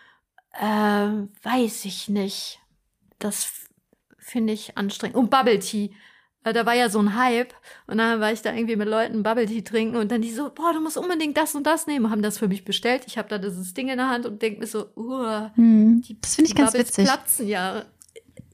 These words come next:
Speaker 1: Irr, das ist
Speaker 2: Hm.
Speaker 1: schwierig, ja.
Speaker 2: Hm.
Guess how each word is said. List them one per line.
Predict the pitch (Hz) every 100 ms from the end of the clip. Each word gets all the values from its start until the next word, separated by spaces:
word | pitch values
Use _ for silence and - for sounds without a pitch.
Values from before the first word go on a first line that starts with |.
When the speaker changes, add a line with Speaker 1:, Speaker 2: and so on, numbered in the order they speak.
| _
Speaker 1:
Irr, | - 247 226 202 190 -
das | 214 - -
ist | - -
Speaker 2:
Hm. | 254 269
Speaker 1:
schwierig, | 294 220 185 180 - -
ja. | 196 185 202 _ - - - - - - - - _ _
Speaker 2:
Hm. | 226 214 208 220